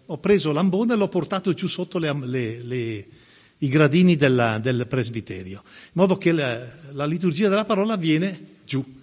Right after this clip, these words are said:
in mezzo alla gente. Almeno ci si muoveva un po', a andar giù, a salire,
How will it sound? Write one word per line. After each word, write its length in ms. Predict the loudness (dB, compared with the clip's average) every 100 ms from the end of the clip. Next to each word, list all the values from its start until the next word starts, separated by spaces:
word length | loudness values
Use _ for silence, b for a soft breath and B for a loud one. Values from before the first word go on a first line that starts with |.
| _
in 100 | -6
mezzo 240 | -4 -4
alla 140 | -4 -4
gente. 440 | -6 -10 -16 -20 -20 _ b b b b
Almeno 320 | -4 -2 -2
ci 140 | 0
si 120 | 2
muoveva 360 | 2 0 -4 -6
un 100 | -6
po', 440 | -6 -6 -8 -20 -16
a 100 | -14
andar 240 | -10 -12
giù, 240 | -8 -10 -10
a 40 |
salire, 520 | -12 -12 -6 -4 -4